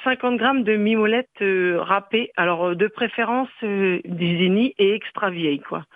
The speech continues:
parce qu'elle a beaucoup plus de goût. En fait, tout ça, vous faites chauffer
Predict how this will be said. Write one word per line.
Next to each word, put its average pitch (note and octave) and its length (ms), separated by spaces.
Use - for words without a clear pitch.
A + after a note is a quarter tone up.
parce - 100
qu'elle D#3+ 220
a D#3+ 80
beaucoup F#3 240
plus F#3 220
de F3 100
goût. D3 320
En G3+ 140
fait, A#3 240
tout C4 140
ça, C4+ 180
vous G#3+ 120
faites F#3+ 260
chauffer - 560